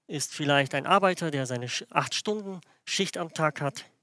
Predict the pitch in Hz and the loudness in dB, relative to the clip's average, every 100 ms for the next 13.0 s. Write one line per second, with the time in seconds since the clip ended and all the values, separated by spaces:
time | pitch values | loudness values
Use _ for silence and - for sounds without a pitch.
0 | _ _ _ _ _ _ _ _ _ _ | _ _ _ _ _ _ _ _ _ _
1 | 151 190 240 220 - 196 208 202 - 175 | 2 6 6 4 0 -4 0 0 0 -2
2 | - 160 160 139 147 - - 143 131 - | 4 4 2 -4 -6 -8 -6 -4 0 0
3 | 233 - 170 - 190 175 139 _ - - | 0 0 0 4 2 2 -6 _ -14 -6
4 | 202 - - 185 170 - 208 208 - 180 | -2 -2 2 2 2 0 0 0 -6 -6
5 | 180 160 160 147 131 _ _ _ _ _ | -4 -4 -2 -4 -6 _ _ _ _ _
6 | _ _ _ _ _ _ _ _ _ _ | _ _ _ _ _ _ _ _ _ _
7 | 170 180 175 - 160 156 143 135 120 156 | 4 4 4 -4 -4 -4 -4 -6 -2 0
8 | 175 - 147 139 123 131 - _ _ - | 0 0 0 0 -2 -6 -8 _ _ -12
9 | - 139 - 185 202 185 160 _ _ _ | -2 -2 4 4 6 4 0 _ _ _
10 | _ _ _ - 143 151 156 170 160 143 | _ _ _ -2 0 0 -4 0 0 0
11 | 139 156 147 135 - 190 170 147 127 117 | -4 -6 -6 -6 -2 -2 0 -2 -6 -8
12 | - 147 151 143 127 143 190 - 175 | -2 2 2 0 -6 -8 -8 -4 -6